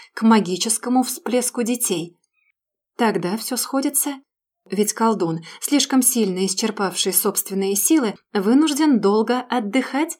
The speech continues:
чтобы восполнить утраченное. Мираи, пострадавшие в колдовских битвах, восстанавливаются неделю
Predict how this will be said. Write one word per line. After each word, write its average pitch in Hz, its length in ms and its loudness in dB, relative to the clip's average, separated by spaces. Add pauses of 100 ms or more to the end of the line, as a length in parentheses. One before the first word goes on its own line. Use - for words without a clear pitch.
чтобы 196 500 -2
восполнить 220 720 2
утраченное. 220 760 -4 (420)
Мираи, 202 640 0
пострадавшие 208 720 0
в - 80 -12
колдовских 226 680 0
битвах, 190 480 -6 (260)
восстанавливаются 247 960 2
неделю 196 580 4